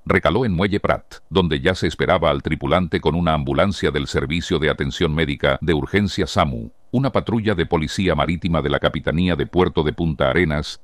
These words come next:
y personal de empresa portuaria austral. De inmediato,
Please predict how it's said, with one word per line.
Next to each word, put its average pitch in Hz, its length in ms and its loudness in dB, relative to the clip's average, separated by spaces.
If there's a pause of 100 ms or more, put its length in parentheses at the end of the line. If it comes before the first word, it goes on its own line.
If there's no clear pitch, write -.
(120)
y 104 120 2
personal 82 500 0
de 85 80 2
empresa 82 420 0
portuaria 87 640 0
austral. 58 680 -2 (160)
De 85 180 2
inmediato, 73 680 -2